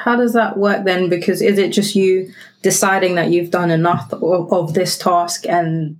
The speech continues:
then, and closing it even if you're not finished, or keep going until you finish it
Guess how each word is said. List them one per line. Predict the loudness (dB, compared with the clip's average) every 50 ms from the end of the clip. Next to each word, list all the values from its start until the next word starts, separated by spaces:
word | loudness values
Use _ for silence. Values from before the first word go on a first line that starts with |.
| -2
then, | 0 0 0 0 0 -2 0
and | 0 0 0
closing | 0 0 0 0 0 0 0 0 0
it |
even | 2 2 2 2 2 0
if | 0 0 0
you're | 0 0 0
not | 0 -2 -2 -2
finished, | 0 2 2 2 0 0 -2
or | 0 0 0 0 0 -2 -4 -6 -14 _ _ _ _ _ _ _ _ _ -4
keep | -2 0 0 2
going | 0 0 0 0 0
until | 0 0 0 0 2 2 2
you | 2 0 0
finish | -2 -4 -2 -2 -2 0 0
it | 0